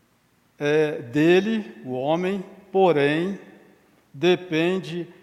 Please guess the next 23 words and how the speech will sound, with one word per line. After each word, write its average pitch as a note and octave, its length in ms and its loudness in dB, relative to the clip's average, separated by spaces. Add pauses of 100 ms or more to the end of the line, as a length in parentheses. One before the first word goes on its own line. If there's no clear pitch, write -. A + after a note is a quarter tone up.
(180)
a C#3 180 -4
suavização F#3 1800 -2
de D3 140 -10
seus F#3 360 -4
males C3 840 -2 (600)
e D#3+ 140 -4
o F3+ 100 0
ser - 1000 -6
tão A3+ 220 0
feliz F3+ 720 -4
quanto F#3 340 -6
possível D#3+ 640 -4
na E3 160 -2
Terra. C#3 520 -8 (800)
Então, D3 200 -6
o D3+ 120 -2
homem E3+ 320 -2
depende E3+ 460 -6
dele D3+ 680 -2
ser E3+ 440 -6
feliz C3+ 840 -8 (400)
na C#3+ 260 -2
Terra. A2+ 480 -12